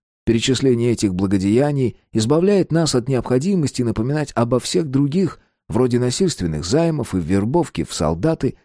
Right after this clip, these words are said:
кровавых репрессий, свержения и изгнания королей,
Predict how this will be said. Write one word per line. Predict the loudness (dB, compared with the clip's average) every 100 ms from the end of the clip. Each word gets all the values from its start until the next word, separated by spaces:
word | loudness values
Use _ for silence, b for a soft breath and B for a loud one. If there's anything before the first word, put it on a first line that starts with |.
| b _
кровавых | 0 2 2 0 0
репрессий, | -2 2 0 0 -6 -8 _
свержения | -4 0 2 2 2 2 -2
и |
изгнания | -2 0 0 0 -4
королей, | -4 -2 0 0